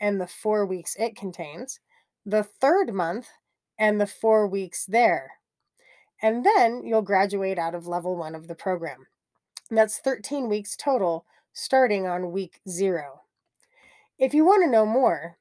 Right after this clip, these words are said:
there's also an About the Creator tab, which says more about me, Proteus A Gender. I look forward to working with you as you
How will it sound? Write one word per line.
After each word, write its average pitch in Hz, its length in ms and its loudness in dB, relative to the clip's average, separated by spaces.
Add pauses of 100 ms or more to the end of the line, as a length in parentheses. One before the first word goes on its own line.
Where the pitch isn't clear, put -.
there's 240 200 -2
also 285 420 2
an 170 360 -2 (220)
About 208 440 4
the 202 80 -6
Creator 190 580 -4
tab, 147 380 -10 (420)
which 370 160 0
says 403 260 0
more 254 200 2
about 185 260 2
me, 185 320 -4 (220)
Proteus 175 420 -6
A 175 120 -12
Gender. 156 420 -10 (1300)
I 247 100 2
look 285 220 0
forward 294 400 2
to 220 100 -8
working 214 320 -2
with 180 160 -6
you 160 200 -8
as 170 180 -8
you 175 220 -6